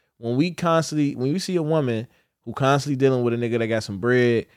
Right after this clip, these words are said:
constantly on a trip, constantly got a bag, constantly this, that, we think that they're winning. Even though they don't have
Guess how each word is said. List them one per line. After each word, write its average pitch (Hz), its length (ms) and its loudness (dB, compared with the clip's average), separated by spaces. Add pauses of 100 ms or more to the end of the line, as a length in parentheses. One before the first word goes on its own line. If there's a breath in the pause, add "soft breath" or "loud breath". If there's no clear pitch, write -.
(160 soft breath)
constantly 120 400 -2
on 104 80 -6
a 98 60 -8
trip, 120 280 -2
constantly 117 380 -8
got 95 160 -10
a 82 40 -16
bag, 107 360 -6
constantly 104 360 -6
this, 107 200 -2
that, 113 320 -2 (1040)
we 139 180 -2
think 143 240 2
that 120 160 2
they're 151 220 10
winning. 123 440 2 (1300)
Even 147 180 2
though 143 100 6
they 139 100 6
don't 139 180 2
have 131 500 2